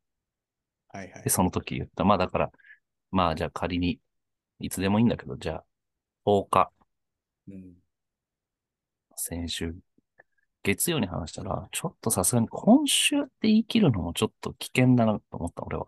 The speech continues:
Speaker 1: はいはいはいはい。あるよね、そういう時。
Speaker 2: うん。この人も、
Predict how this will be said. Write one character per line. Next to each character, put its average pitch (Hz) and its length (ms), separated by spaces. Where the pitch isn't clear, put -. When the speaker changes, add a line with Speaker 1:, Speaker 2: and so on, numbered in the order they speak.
Speaker 1:
は 107 180
い 95 60
は 98 140
い 90 80
は 90 160
い 90 60
は 90 80
い。 87 140
あ 95 140
る 95 80
よ 87 140
ね、 127 120
そ - 140
う - 20
い - 40
う - 20
時。 - 260
Speaker 2:
う - 40
ん。 107 100
こ - 160
の 139 140
人 - 280
も、 80 220